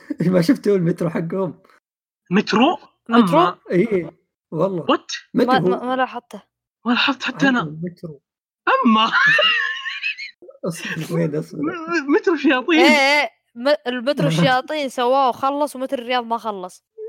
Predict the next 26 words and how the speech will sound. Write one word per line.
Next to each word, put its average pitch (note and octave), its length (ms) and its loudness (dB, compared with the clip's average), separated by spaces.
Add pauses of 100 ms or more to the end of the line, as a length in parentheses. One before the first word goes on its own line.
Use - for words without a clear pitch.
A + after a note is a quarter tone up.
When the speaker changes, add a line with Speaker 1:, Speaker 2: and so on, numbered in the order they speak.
(140)
Speaker 3:
كيف A#3 220 -4
الحال؟ G#4+ 120 2
Speaker 2:
<laughs> - 1800 -4 (1040)
آه، F#3 600 -4 (560)
مترو G#3+ 280 2
شياطين G3 540 0
عن-، F#3 180 -2 (140)
مم، F#3 220 -12
في E3 160 -14
ال-، D#3+ 380 -10 (2250)
Speaker 1:
المهم A#3 420 -2
Speaker 2:
و-، - 20 -20 (140)
Speaker 1:
إن E3 160 -2
Speaker 2:
والله F#3 120 0 (160)
Speaker 1:
بعيد G#3 260 4
عن F#3+ 80 -2
Speaker 2:
المؤلف G3 280 2
Speaker 1:
المترو G3 180 4
Speaker 2:
رايق. F3 280 -2
Speaker 1:
حقهم. F3+ 180 -4 (920)
Speaker 2:
<laughs> - 1400 -14
مترو - 220 -6
شياطين. C4 560 -6
Speaker 1:
بعيد G3 220 0
عن F3 120 0
المترو، F3+ 720 -4